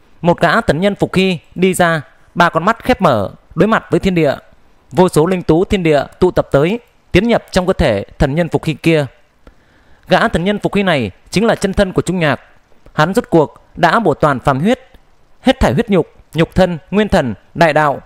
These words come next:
cùng nhau trở thành tiên thiên, không phân ngươi ta. Kể từ hôm nay,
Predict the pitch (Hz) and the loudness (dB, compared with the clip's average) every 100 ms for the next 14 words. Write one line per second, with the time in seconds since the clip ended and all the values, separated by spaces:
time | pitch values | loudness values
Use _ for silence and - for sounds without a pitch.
0 | - 180 160 196 190 - 135 117 170 185 | -6 -2 0 0 0 -2 -4 -4 -2 0
1 | 180 160 - _ - - 214 208 196 196 | -2 -4 -14 _ -4 -2 0 -2 -2 -2
2 | 185 170 160 - _ _ - _ _ - | 0 0 0 -8 _ _ -20 _ _ -14
3 | - 170 147 175 208 196 | 0 0 2 0 0 -2